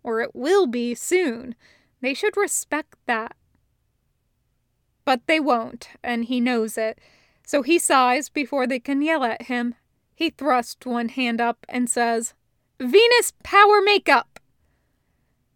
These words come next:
The familiar transformation is almost comforting, stars falling easily around him, and he lets the ending pose happen without fighting it. He's not sure which came first,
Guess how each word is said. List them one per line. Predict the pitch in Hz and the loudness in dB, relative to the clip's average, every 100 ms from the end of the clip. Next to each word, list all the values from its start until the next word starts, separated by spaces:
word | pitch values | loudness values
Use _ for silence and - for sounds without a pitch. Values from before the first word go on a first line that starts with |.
| _ _ _ | _ _ _
The | 320 | -6
familiar | - 370 403 427 381 330 | -4 -2 -2 0 0 -2
transformation | - 330 311 - 285 277 269 - 233 220 | -4 -4 -4 -4 -4 -4 -4 -6 -8 -6
is | 247 262 | -4 -2
almost | 302 302 247 | 0 -2 -4
comforting, | - 285 294 269 233 226 226 226 _ _ _ _ - | -6 -8 -4 -4 -4 -6 -8 -12 _ _ _ _ -20
stars | - - 262 254 233 233 | -10 -2 0 2 0 -4
falling | - 285 254 247 233 233 - - | -6 -2 0 -2 -4 -6 -8 -8
easily | 285 294 - 269 247 | -6 -6 -6 -4 -4
around | 233 262 269 247 | -2 -2 -2 -4
him, | - 226 226 - _ _ _ | -6 -8 -8 -12 _ _ _
and | 262 | -6
he | 294 349 | -2 0
lets | 349 392 - - | 2 0 -2 -6
the | 302 285 | -6 -4
ending | 302 320 302 277 247 | -6 -4 -2 -2 -4
pose | 254 294 285 240 - | -6 -4 -4 -8 -6
happen | 277 262 269 247 | -2 -2 -2 -4
without | 254 285 320 - | -2 0 -2 -2
fighting | _ 285 302 269 226 | _ -4 -2 -4 -4
it. | 226 226 - _ _ _ _ _ _ | -4 -6 -10 _ _ _ _ _ _
He's | 349 330 | -2 0
not | 381 330 233 | 2 0 0
sure | 330 320 269 | 0 2 2
which | 240 240 - | -2 -4 -6
came | 277 240 233 | -6 -4 -6
first, | - 330 311 - - | -4 -2 0 -2 -12